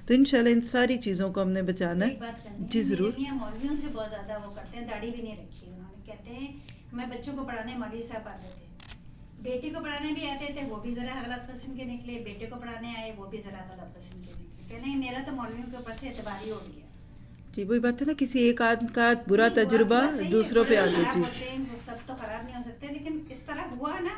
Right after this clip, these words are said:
Speaker 2: तो
Speaker 1: जी, जी।
Speaker 2: experience इंसान
Speaker 1: जी, बिल्कुल सच कह रहे हैं कि
Speaker 2: असल
Speaker 1: जब
Speaker 2: में
Speaker 1: एतमाद
Speaker 2: मौलवी और वो इस तरह के होते हैं।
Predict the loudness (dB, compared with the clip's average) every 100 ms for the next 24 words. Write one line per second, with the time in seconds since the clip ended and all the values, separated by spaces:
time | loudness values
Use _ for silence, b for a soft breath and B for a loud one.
0 | -6 -6 -4 -6 -8 -12 -14 -14 -10 -8
1 | -8 -8 -6 2 4 4 4 4 4 0
2 | -2 4 4 6 6 8 6 6 4 6
3 | 6 10 10 10 8 10 8 6 0 -2
4 | -4 -10 -10 -8 -6 -6 -6 -6 -8 -8
5 | -12 -10 B